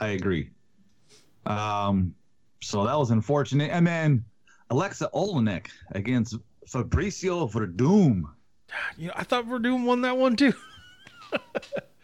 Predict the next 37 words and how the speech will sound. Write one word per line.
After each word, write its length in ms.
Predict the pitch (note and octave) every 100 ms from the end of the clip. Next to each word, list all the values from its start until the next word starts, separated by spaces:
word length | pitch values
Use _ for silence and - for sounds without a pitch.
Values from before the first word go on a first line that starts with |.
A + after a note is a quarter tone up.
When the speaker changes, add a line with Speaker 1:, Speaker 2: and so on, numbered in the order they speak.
| - - -
Speaker 2:
It 60 | F3+
was 100 | E3
very 240 | F3+ G#3
Speaker 1:
I 60 | A3
Speaker 2:
close. 260 | F#3+ D3+ A2+
Speaker 1:
thought 80 | G#2+ B2
Verdum 180 | A#2+
was 120 | G2+ F2+
getting 140 | F2+
his 120 | F2
butt 340 | E2 E2 - -
kicked. 380 | F#2 E2 - _ _ -
Speaker 2:
I 200 | F3 G3
honestly, 400 | G3+ G3+ G3 F3+
I, 80 | F3
I 80 | E3+
thought 200 | F3+ F3+
it 40 | F3
would, 220 | E3 D3
could 160 | F3+
have 120 | D#3+ C#3+
maybe 420 | D3 D#3 D#3+ D#3+
gone 240 | D#3 D#3
to 140 | D#3 D3+
a 40 |
draw, 420 | C#3 C#3 C#3+ C#3+ - _ -
but 140 | C#3+
I 80 | E3
thought 220 | E3+ D3+
Verdum 340 | D3 C#3+ D3
was 100 | C#3
winning. 320 | C3 C3 B2 A#2+ _ - _ _ _ _ _ -
But 100 | D3+
I 60 | F#3
think, 180 | A3
uh, 160 | F#3 F3 E3+ F3+
uh, 160 | F#3+